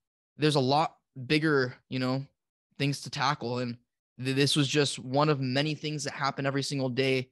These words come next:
And of course, it deserves some importance. That's why it's in court, right? But I don't know if it deserves the momentum that it gained. And, you know, maybe it is just a, uh,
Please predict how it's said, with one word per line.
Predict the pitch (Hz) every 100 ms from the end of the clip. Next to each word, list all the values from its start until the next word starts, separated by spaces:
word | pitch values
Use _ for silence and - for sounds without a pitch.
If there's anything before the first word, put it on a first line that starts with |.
| _ _ _ -
And | 131
of | 127 123
course, | - 190 202
it | 180
deserves | 147 131 156 147
some | 156
importance. | 120 - 160 151 127
That's | 127 131
why | 131 127
it's | -
in | 120
court, | - 147 127
right? | 127 127 - _ _ _ _
But | 131
I | 135
don't | 151
know | 147
if | 143
it | 131
deserves | 127 123 120 139 135 127 -
the | 123
momentum | 123 120 135 131 139
that | 127 123
it | 120
gained. | 127 127 127
And, | 123 120 _ _
you | -
know, | 131
maybe | 127 139 143 147
it | 135
is | 139 156 170 139
just | 143 123 -
a, | 127 120 120 _ _ -
uh, | 127 123 92